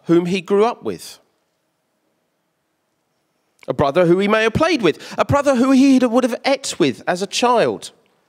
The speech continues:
Might have had play fights with. Yes, Jesus was a boy. He was normal. Didn't say it was violent, but might have had a good old, good old tussle for a giggle with his brother. Might have had slight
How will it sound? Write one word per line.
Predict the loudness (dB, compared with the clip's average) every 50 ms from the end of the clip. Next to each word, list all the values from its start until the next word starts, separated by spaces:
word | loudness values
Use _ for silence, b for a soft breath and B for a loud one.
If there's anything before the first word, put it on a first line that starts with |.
| _ _ _ _ _ _
Might | -4 -4 -2
have | -2
had | -4 -4 -4
play | -6 -4 -2 -2 -2 -2
fights | -2 -2 -2 -2 -2 -2 -6 -6 -4
with. | -2 -4 -4 -4 -4
Yes, | -2 -2 -2 -2 -4
Jesus | -4 -2 -2 -2 -2 -4 -6 -8 -8 B B B B B B B
was | -20 -12 -4 0 0 2 2 0 -2 -4 -4 -6 -10 -10 -8 -6 -6
a | -4
boy. | -2 0 0 2 2 0 0 -2
He | -4 -4 -4
was | -2 0 0 0 0 0
normal. | -2 -2 -2 0 -2 -2 -4 -6 _ _ _ _ _
Didn't | -4 -4 -2
say | -2 -2
it | -4
was | -4 -6
violent, | -4 -2 -2 0 -2 -2 -2 -4 -4 -6 -8 B B B B B -6
but | -4 -2
might | -2 -2 -2
have | -2 -2
had | -2 -4 -4 B B B B B
a | -4
good | -2 0 0 2
old, | 0 0 0 -2 -2 -2
good | -2 0
old | 0 -2 -4 -6
tussle | -6 -4 -4 -4 -4 -4 -4 -4 -4 -4
for | -4 -4 -4
a | -2
giggle | -2 -4 -4 -2 -4
with | -4 -4 -6
his | -6 -6
brother. | -4 -4 -4 -2 -4 -6 -10 -12 b b b b b b b b b
Might | -4 -2 -2 -2 -2
have | -2
had | -4 -4 -4
slight | -4 -6 -4 -4 -2 -2 -2 -2 -4